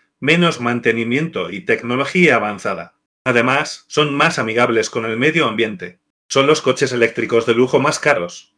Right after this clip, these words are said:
Sí, suelen tener un precio más alto. Pero, el ahorro a largo plazo en combustible y mantenimiento puede compensar la inversión inicial. ¿Qué autonomía tienen los coches eléctricos de lujo?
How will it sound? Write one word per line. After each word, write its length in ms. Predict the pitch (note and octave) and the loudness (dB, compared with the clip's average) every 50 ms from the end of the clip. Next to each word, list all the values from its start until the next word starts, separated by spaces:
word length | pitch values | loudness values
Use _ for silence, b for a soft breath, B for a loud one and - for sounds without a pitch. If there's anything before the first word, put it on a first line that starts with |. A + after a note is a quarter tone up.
| _ _ _ _ - | _ _ _ _ -2
Sí, 240 | - F#3 D3 A2 G2 | 2 2 2 2 2
suelen 380 | - D#3 - B2+ A#2 A#2+ A#2 | 2 2 2 2 2 0 0
tener 300 | - A2+ A2+ A2+ A2+ A2+ | -2 -2 0 0 0 0
un 120 | A#2 A#2 G2+ | 0 -2 -2
precio 360 | A2+ A2+ A#2+ A#2 - B2+ A2 | 0 0 0 0 0 -4 -2
más 220 | G#2+ G#2 G2+ - | -2 -4 -4 -2
alto. 420 | G#2+ G2 F2+ F2 F2+ F2+ F2+ _ _ _ _ _ _ _ - | -2 -4 -4 -6 -10 -14 -16 _ _ _ _ _ _ _ 2
Pero, 420 | A#2+ A#2+ A2+ G#2 F#2+ F#2 F2+ - - | 4 4 6 4 2 -4 -6 -6 -2
el 160 | B2 A#2+ A#2+ | 0 4 4
ahorro 340 | A#2+ C3+ C#3 C3 C#3 C#3+ C3 | 6 4 4 2 2 0 2
a 60 | A2+ | 2
largo 320 | A2 A2+ A#2 A2+ A2 G#2+ | 4 4 4 4 2 0
plazo 380 | - A#2+ C3+ D#3 - - E3 C#3+ | 0 2 2 2 2 2 -2 -2
en 80 | A2 F#2+ | -2 -6
combustible 680 | A2 G#2+ A2+ G2+ - - F3 F3 F3 F3 E3+ D#3+ D3 | -8 -8 -8 -6 0 4 4 6 6 6 2 2 2
y 60 | B2+ | 0
mantenimiento 800 | B2 A2+ A2 G#2 F#2+ A2+ A2+ A2+ A2+ B2 C3+ C#3 C#3 C#3 D3 - | -2 -2 -4 0 -2 -2 -2 0 0 0 0 0 2 0 0 2
puede 220 | - C3+ C3+ C3 | 2 2 2 2
compensar 580 | A#2+ A#2 G#2+ G#2+ F#2+ A2+ G#2+ G2 - B2 B2 A#2+ | 2 0 -2 0 -2 -4 -2 0 2 2 2 4
la 80 | B2 A#2+ | 2 0
inversión 420 | A#2+ A2+ A2 - - C#3 C3 B2+ | 2 0 0 0 0 0 0 0
inicial. 560 | A#2+ A2 G#2 G#2 - - D3+ C3+ - - _ _ _ _ _ _ _ - | -2 -4 -6 -8 -2 0 0 0 -2 -6 _ _ _ _ _ _ _ 2
¿Qué 100 | F3 F3+ | 4 6
autonomía 580 | F3+ F3 - A2+ A2 A2+ C3+ E3+ F3 D#3+ C#3+ | 6 6 2 -2 0 2 2 4 4 4 4
tienen 240 | C#3 C3+ B2 B2+ B2+ | 2 0 2 2 0
los 140 | B2 A2+ - | 0 0 0
coches 320 | - C#3+ C3+ - C3 - | -2 -2 0 0 -2 0
eléctricos 580 | A#2 G#2+ A#2 - - C3 B2+ B2 B2+ A#2 A2 - | 2 0 0 0 0 -2 0 2 2 0 0 2
de 100 | A2+ G#2+ | 0 0
lujo? 480 | A2 A#2+ B2+ B2+ - G2+ F2+ - _ | 2 2 0 0 -6 -12 -12 -12 _